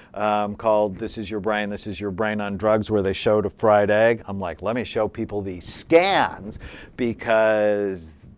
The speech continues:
they totally won't want to have a damaged brain. Drugs are not your friend,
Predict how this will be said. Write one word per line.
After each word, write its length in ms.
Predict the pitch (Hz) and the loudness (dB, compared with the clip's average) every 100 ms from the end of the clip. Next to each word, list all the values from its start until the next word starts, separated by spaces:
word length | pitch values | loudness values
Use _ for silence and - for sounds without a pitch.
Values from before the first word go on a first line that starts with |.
| _ | _
they 200 | 113 123 | -4 -4
totally 500 | 117 123 165 127 90 | -4 -6 -4 -4 -6
won't 360 | 85 90 85 - | -8 -10 -12 -12
want 360 | 90 78 78 | -14 -12 -14
to 120 | - 85 | -12 -10
have 340 | 92 82 78 - - - | -8 -8 -12 -18 -20 -16
a 80 | 87 | -14
damaged 800 | 85 - 95 82 82 76 - - | -14 -8 -6 -6 -12 -16 -18 -14
brain. 400 | 92 80 73 73 - | -12 -12 -16 -20 -16
Drugs 380 | - 107 101 85 | -4 -2 -2 -6
are 100 | 101 | -12
not 560 | 101 104 104 107 107 104 | -10 -8 -8 -6 -6 -8
your 280 | 98 95 85 | -10 -10 -10
friend, 680 | 82 - 123 110 90 87 | -12 -6 -2 -2 -4 -12